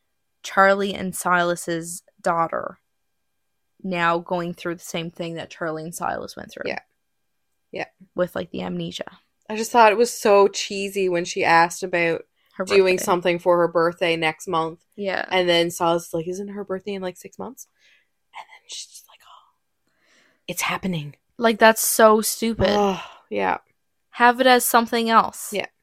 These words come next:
Speaker 1: Have a different question asked or something.
Speaker 2: It, it should have just been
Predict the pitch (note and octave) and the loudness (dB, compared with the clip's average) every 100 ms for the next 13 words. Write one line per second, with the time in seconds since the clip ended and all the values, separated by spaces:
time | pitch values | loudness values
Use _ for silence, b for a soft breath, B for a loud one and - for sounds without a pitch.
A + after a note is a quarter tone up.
0 | _ _ _ _ - A3 A3+ A3 A3+ A3 | _ _ _ _ 4 6 6 4 4 2
1 | G#3 A#3 A#3 - G3 - F3+ F3 - - | 0 -2 -2 -4 -6 -2 -2 -4 -4 -4
2 | F#3+ - G3+ G#3 C#3 - _ - A3 - | -4 -4 -4 -4 -14 -14 _ 6 6 8
3 | A3+ - C4 B3 B3+ B3 A#3 - B3 A3 | 4 4 6 6 6 6 2 4 2 4
4 | A3 | 2